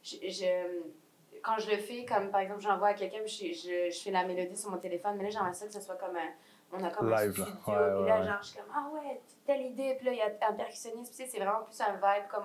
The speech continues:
Speaker 1: on est tous ensemble, fait que c'est vraiment ça que je voudrais faire pour mon prochain projet.
Speaker 2: Serais-tu capable de commencer à faire de la musique ? Comme
Speaker 1: Comme à jouer un instrument ?
Speaker 2: Ouais.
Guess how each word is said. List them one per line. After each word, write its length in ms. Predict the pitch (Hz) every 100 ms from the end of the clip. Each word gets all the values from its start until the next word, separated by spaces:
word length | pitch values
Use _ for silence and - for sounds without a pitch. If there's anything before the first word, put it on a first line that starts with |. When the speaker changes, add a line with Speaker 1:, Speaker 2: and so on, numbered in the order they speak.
| 190
Speaker 1:
on 60 |
est 60 | 247
tous 180 | - 202
ensemble, 360 | 185 196 196 196
fait 160 | 185
que 40 | 185 - - _ _
c'est 100 | -
vraiment 160 | 190 190
ça 120 | 208
que 100 | 208
je 80 | 180
voudrais 180 | 175 170
faire 160 | 180
pour 100 | 175
mon 60 | 170
prochain 320 | 170 170 -
projet. 340 | 170 165 160 165 165 -
Speaker 2:
Serais-tu 280 | - 127 139
capable 260 | 135 123 233
de 40 | 214
commencer 280 | 202 180
à 60 | 214
faire 120 | -
de 60 | 208
la 60 | 185
musique ? 280 | 180 247 - _ -
Comme 360 | 147 131 120 113 - _ _ _
Speaker 1:
Comme 160 | - 208
à 180 | 208 202
jouer 140 | 190 220
un 60 | 214
instrument ? 340 | 208 226 233
Speaker 2:
Ouais. 140 | -